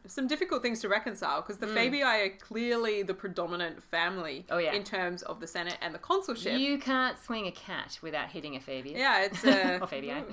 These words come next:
Speaker 1: ooh, ooh.
Speaker 2: Yeah. <laughs>
Speaker 1: Some would say that's fabulous, but I disagree.
Speaker 2: No.
Speaker 1: Um,
Speaker 2: <laughs>
Speaker 1: but, and despite the troubles that some of them are facing, nevertheless, come the next year, who do
Speaker 2: There
Speaker 1: we
Speaker 2: they are
Speaker 1: find?
Speaker 2: again. Yep,
Speaker 1: There's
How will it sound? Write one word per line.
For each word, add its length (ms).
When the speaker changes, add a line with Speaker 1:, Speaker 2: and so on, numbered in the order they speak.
Speaker 1:
ooh, 20
ooh. 60
Speaker 2:
Yeah. 840
<laughs> 80
Speaker 1:
Some 160
would 120
say 120
that's 200
fabulous, 480
but 160
I 300
disagree. 480
Speaker 2:
No. 160
Speaker 1:
Um, 560
Speaker 2:
<laughs> 320
Speaker 1:
but, 240
and 360
despite 560
the 120
troubles 680
that 240
some 180
of 120
them 140
are 60
facing, 560
nevertheless, 760
come 300
the 80
next 300
year, 420
who 200
do 60
Speaker 2:
There 100
Speaker 1:
we 80
Speaker 2:
they 60
are 140
Speaker 1:
find? 420
Speaker 2:
again. 40
Yep, 140
Speaker 1:
There's 120